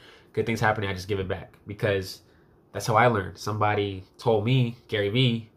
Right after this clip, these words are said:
Gary Vee, like, I'd be shelf-, I'd be selfish to not pass along what was passed along to me. So, there's that.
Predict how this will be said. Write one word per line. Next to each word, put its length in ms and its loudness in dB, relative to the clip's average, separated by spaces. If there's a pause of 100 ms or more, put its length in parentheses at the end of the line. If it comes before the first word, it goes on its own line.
(160)
Gary 180 -2
Vee, 220 -10
like, 180 -12 (560)
I'd 160 2
be 120 2
shelf-, 380 4
I'd 140 0
be 140 2
selfish 640 0
to 100 -8
not 420 -4 (420)
pass 280 2
along 380 0
what 200 -4
was 140 -8
passed 320 -6
along 280 -10
to 40 -12
me. 220 -12 (560)
So, 420 2 (1000)
there's 300 0
that. 260 -6